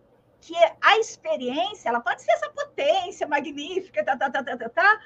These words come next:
mas ele vai dizer que essa experiência, só a experiência, vai se transformar em linguagem. A questão é que linguagem diz dessa experiência. Ou que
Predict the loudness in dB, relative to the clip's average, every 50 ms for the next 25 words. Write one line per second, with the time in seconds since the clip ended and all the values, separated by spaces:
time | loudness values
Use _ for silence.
0 | -20 -20 -8 2 2 4 4 4 2 6 6 6 6 6 0 -2 -2 -2 -4 -6
1 | -4 -6 -6 -6 -6 -2 -2 -2 -2 -2 -2 -2 -2 -2 -2 -4 -8 -4 0 2
2 | 2 2 0 -2 -6 -6 -4 -2 -2 -2 -2 -4 -6 -10 -10 -12 -10 -6 -4 -4
3 | -2 2 4 4 4 4 2 -4 -4 -2 0 0 2 2 2 0 0 -2 -4 -8
4 | -18 -20 -20 _ _ _ _ _ _ _ _ -4 -2 0 0 -2 0 -2 -4 -2
5 | -2 -6 -6 -8 -16 -16 -14 -10 -4 0 2 2 2 2 0 -2 -6 -6 -10 -16
6 | -18 -20 -20 -20 _ _ _ _ -16 -14 -8 -4 0 0 0 0 -2 -6 _ 0
7 | 2 4 4 4 0 -2 -8 -8 _ -8 -6 -2 -2 -2 -4 -4 -10 -12 -14 -18
8 | _ _ _ -20 _ _ _ _ _ _ _ 0 6 8 8 10 8 6 6 0
9 | -8